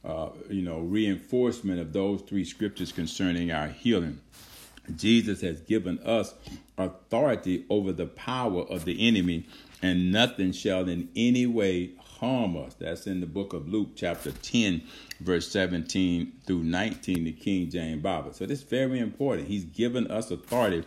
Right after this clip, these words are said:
over all the power of the enemy. And so you say, "Well, Pastor, we talk about sickness."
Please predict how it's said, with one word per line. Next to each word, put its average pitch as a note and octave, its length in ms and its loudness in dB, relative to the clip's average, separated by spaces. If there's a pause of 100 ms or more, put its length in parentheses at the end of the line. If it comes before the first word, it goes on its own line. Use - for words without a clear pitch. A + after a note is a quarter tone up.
(300)
over F#2+ 220 0
all B2 480 4
the F2+ 120 -2
power A2 540 -2
of F2+ 240 -2
the E2+ 180 0
enemy. F2 380 0
And F2+ 180 -2
so F#2 360 2
you F#2 180 -2
say, G2+ 140 -4
"Well, F2+ 100 0
Pastor, A#2 320 0
we A2 100 0
talk A2 240 -2
about F2+ 240 -4
sickness." C3 380 -2